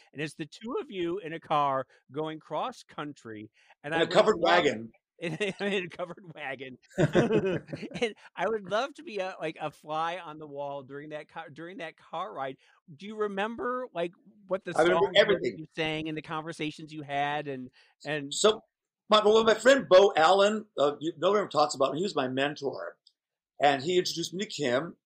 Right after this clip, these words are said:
Speaker 2: when I was in L A. He said, "You're gonna meet this girl. She's going to Cal Arts."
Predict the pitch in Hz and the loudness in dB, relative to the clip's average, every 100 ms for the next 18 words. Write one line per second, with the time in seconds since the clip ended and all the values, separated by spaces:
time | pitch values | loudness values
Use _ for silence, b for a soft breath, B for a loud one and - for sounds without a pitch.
0 | _ - 131 135 131 147 143 135 127 135 | _ -10 -4 0 0 -2 -2 0 0 0
1 | 143 139 165 160 147 131 135 139 135 127 | -4 -6 -4 -6 -8 -6 -4 -4 -4 -4
2 | 139 139 143 - _ _ - 143 - 131 | -2 -2 -10 -16 _ _ 0 0 2 0
3 | 160 - - | 0 -2 -12